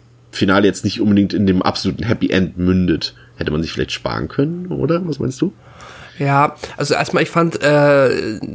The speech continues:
Speaker 2: irgendwie hat mich das genervt, dass sie den Crack dann jetzt quasi am Ende dann, also dass sie halt beide Figuren so umgedreht haben, dass der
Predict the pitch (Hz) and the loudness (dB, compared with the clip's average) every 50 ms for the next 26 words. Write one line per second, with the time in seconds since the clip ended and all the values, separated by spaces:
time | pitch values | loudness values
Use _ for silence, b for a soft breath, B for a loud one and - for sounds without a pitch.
0 | - - - - - - - - 156 156 156 160 156 - 147 139 135 - 147 151 | -12 -12 -12 -10 -6 -4 -2 0 0 2 2 2 2 0 -2 -4 -2 0 2 2
1 | 151 156 160 - - 147 135 - - 139 139 131 127 - 160 160 165 - - 151 | 2 2 2 0 0 -2 -2 0 0 0 0 0 0 2 0 0 0 0 -2 0
2 | 143 143 139 139 - - - 143 139 139 143 120 135 120 131 143 143 135 143 139 | 2 2 2 0 -2 -2 0 0 2 2 2 2 2 2 0 0 0 0 2 2
3 | 139 139 135 131 123 113 117 131 135 135 127 - 135 131 127 131 123 139 156 156 | 2 2 0 0 0 0 -2 0 0 -2 -2 0 0 0 2 2 2 2 2 0
4 | 143 139 135 151 139 135 131 139 160 - - 180 147 131 147 139 139 135 143 139 | 0 0 2 2 2 2 4 4 4 4 4 4 2 2 2 2 0 0 0 -2
5 | 131 135 143 147 143 143 131 - - - 131 127 127 123 | -2 -2 -2 -2 -2 -4 -6 -6 -4 -2 -2 -2 -2 -2